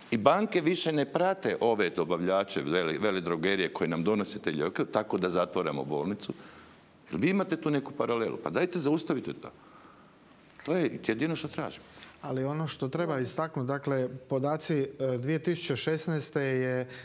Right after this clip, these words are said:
Speaker 2: bilo šesnaest posto zajedničke javne nabave, dvije tisuće devetnaeste sada je četrdeset pet posto. Ako uzmemo u obzir situaciju za vrijeme S D P-ove vlade, kada je za vrijeme ministra financija Slavka Linića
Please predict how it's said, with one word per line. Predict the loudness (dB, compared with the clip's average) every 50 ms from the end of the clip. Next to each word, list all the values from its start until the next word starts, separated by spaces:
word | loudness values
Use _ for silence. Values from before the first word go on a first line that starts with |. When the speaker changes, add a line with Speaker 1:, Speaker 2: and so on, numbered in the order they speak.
| -8 -2
Speaker 2:
bilo | 0 2 2 2
šesnaest | 0 0 0 0 0 0 -2 -2 -4 -2 -2
posto | -2 -2 -2 0 -2 0 0
zajedničke | 0 0 0 0 -2 -2 -4 -4 -2 0
javne | 0 0 0 0 -2 -2 -2
nabave, | -2 -2 -2 -2 -2 0 0 -2 0
dvije | 0 0 0
tisuće | 0 0 -2 -2 -2 -2 -2
devetnaeste | 0 0 0 -2 -2 -4 -4 -6 -2 -4 -4
sada | -2 -2 -2 -2 0 0
je | 0 0 -2 -4 -8 -12 -16 -16 -14
četrdeset | -6 -6 -4 0 2 2 2 2 0 -2 0 0
pet | 0 0 0 -2
posto. | -4 -4 -2 -2 -4 -6 -6 -8 -8 -14 -20 -10 -8
Ako | -8 -4 0 0
uzmemo | 0 2 2 2 0 2 2 0 0
u | 0
obzir | 0 0 0 0 0 0 0 -4 -8 -14 -16 -18 -14
situaciju | -6 -4 -4 -2 0 0 0 0 0 0 -2 -2
za | 0 0 0
vrijeme | 2 2 2 2 2 0 0 0
S | 0
D | 0 0
P-ove | 2 2 2 2 2 2 0 0
vlade, | 0 0 0 0 0 0 0 -2 -2 -6 -14 -18 -20 -20 -20 -6
kada | -4 -2 0 2 2
je | 2
za | 2 0 0
vrijeme | 0 0 0 0 0
ministra | 0 0 0 0 0 0 -2 -2
financija | 0 0 0 0 0 0 0 -2 -2 0 0 0 0 0 -2 -4 -6 -10 -16 -20 -20 -20 -20 -20 -16 -10
Slavka | -8 -4 0 2 2 2 0 0 0 0
Linića | 2 2 2 2 0 0 -2 -2 -2 -2 -2